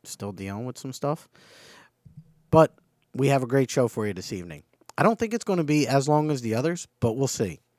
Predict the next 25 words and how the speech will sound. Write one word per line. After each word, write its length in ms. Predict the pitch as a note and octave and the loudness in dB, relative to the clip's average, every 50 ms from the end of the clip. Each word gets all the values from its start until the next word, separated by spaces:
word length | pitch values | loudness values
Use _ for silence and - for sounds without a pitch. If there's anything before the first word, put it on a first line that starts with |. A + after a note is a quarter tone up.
| _ _ - - - - _ _ _ _ _ _ | _ _ -20 -20 -20 -20 _ _ _ _ _ _
Because 340 | A2+ G#2+ - C#3 B2 G#2 A#2 | -8 0 2 2 2 4 4
as 220 | A#2 A#2+ G#2+ A2 | 2 2 0 -2
you 80 | B2 A#2 | -6 -4
guys 280 | A#2 A#2+ A#2 A#2 G#2 | -2 -2 -2 -2 -4
have 140 | - G#2+ - | -6 -10 -6
heard, 260 | - A#2+ A2+ A2 G#2+ | -4 -4 -4 -4 -4
uh, 380 | A#2+ A2 G#2+ G#2 G#2 G2+ G2+ G2+ - | -4 -4 -4 -4 -4 -6 -6 -8 -10
in, 280 | G2+ A2 G#2+ G#2+ G2+ - | -10 -10 -10 -10 -12 -12
in 120 | G#2+ G#2 | -12 -10
the 80 | G2+ G2 | -8 -6
last 300 | G2+ A2 A#2+ A#2+ - - | -6 -4 -4 -6 -6 -6
podcast, 640 | - G2 F#2 F#2 - - - F#2+ F2+ F2+ - - | -4 -4 -4 -6 -6 -8 -8 -8 -6 -8 -10 -10
they 240 | - G2+ G#2 G#2+ G#2 | -8 -6 -4 -4 -4
are 120 | G#2 G2+ | -4 -6
definitely 380 | F2+ G#2 G#2+ G#2+ - A#2 A#2 A2 | -4 -6 -6 -6 -6 -6 -6 -6
coming 360 | - - A#2 A2+ A2 G#2+ G2+ | -6 -6 -8 -6 -6 -8 -10
through. 440 | - - F#2+ G2 G2 G2+ A2 C#3+ E3 - _ _ _ _ _ _ _ _ - - F#2+ F#2 | -10 -10 -10 -8 -6 -4 -4 -6 -6 -8 _ _ _ _ _ _ _ _ -20 -16 -16 -10
When 180 | F2+ G2 F#2+ F2+ | -8 -6 -4 -4
I 120 | F#2+ G2 | -4 -4
say 240 | F#2 - - G#2 F#2+ | -4 -4 -4 -4 -4
they, 220 | F2+ G2 F#2+ F#2+ F#2+ | -4 -4 -6 -4 -6
I 100 | F#2 F#2 | -6 -8
mean, 380 | F#2+ F#2+ F#2+ F#2+ F#2 F#2+ F2+ F#2 | -8 -8 -8 -8 -10 -10 -12 -10
uh, 340 | - F#2 F#2+ F2+ F2+ F2+ F2 - | -8 -6 -6 -4 -4 -6 -8 -6
higher, 500 | - - G2 G2+ G2 F#2+ G2 F#2+ F#2 - | -6 -4 -4 -4 -4 -4 -6 -8 -10 -12